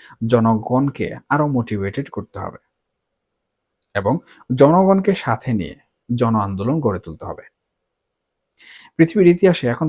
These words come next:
পর্যন্ত যত গণ আন্দোলন, জন আন্দোলন তৈরি হয়েছে, এর কোনোটিই কিন্তু বিফল হয়নি, সফল হয়েছে। এবং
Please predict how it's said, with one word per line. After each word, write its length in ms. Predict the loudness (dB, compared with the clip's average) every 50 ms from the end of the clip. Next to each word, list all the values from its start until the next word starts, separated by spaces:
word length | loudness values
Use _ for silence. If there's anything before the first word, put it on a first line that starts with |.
| 0
পর্যন্ত 380 | 0 -2 0 -2 -4 -4 -2 -4 -4 -4 -4 -8 -12 -16 _ _ _ -10 -8 -4 -2
যত 200 | -4 -4 -2 -2 -2 -2 -2 -4
গণ 140 | -4 -4 -2 -2 -2 -2
আন্দোলন, 340 | -4 -4 -4 -4 -4 -6 -6 -8 -10 -10
জন 140 | -8 -8 -6 -4 -4 -4
আন্দোলন 320 | -6 -6 -8 -8 -10 -12 -8 -4
তৈরি 180 | -4 -2 -2 -2 -4
হয়েছে, 240 | -6 -8 -10 -14 -20 -20 _ _ _ _ _ -4
এর 120 | -4 -4 -4 _ -2
কোনোটিই 400 | -2 0 0 -2 -2 -2 -4 -4 -2
কিন্তু 220 | -2 -4 -2 -2 -2 -2 -2 -2
বিফল 240 | -6 -6 -6 -12 -12 -12
হয়নি, 240 | -14 -18 -18 -20 -20 _ _ _ _ -14 -10
সফল 240 | -10 -8 -8 -8 -8 -8
হয়েছে। 220 | -10 -14 -18 -20 _ _ _ _ _ _ _ _ _ _ _ _ _ _ _ _ _ _ _ _ _ _ _ _ _ _
এবং 160 | -10 -8 -6